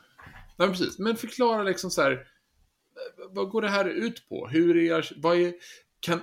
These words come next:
kan den hitta liksom arkitekturtanken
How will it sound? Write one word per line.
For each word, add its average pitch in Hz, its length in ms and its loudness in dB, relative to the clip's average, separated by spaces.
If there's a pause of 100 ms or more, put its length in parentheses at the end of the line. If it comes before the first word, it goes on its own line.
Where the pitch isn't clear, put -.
kan 180 220 -2
den 180 80 -2
hitta 185 280 -2
liksom 165 340 -4 (120)
arkitekturtanken 160 1800 -4